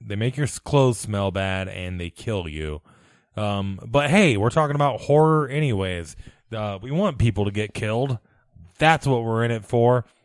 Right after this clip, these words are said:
Uh, but anyways, it's a French movie where these, uh,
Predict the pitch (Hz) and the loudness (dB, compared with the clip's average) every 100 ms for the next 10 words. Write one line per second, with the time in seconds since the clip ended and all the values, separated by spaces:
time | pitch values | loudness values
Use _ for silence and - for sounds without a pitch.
0 | _ - _ _ - 107 110 104 98 82 | _ -20 _ _ -8 -2 0 0 0 -4
1 | _ - - _ - _ _ _ _ - | _ -18 -18 _ -20 _ _ _ _ -2
2 | 135 214 202 196 175 160 156 - 190 170 | 6 8 10 8 4 2 0 4 6 6
3 | 147 165 160 160 151 147 135 135 120 131 | 6 6 8 8 8 6 4 2 4 6
4 | 135 123 | 6 4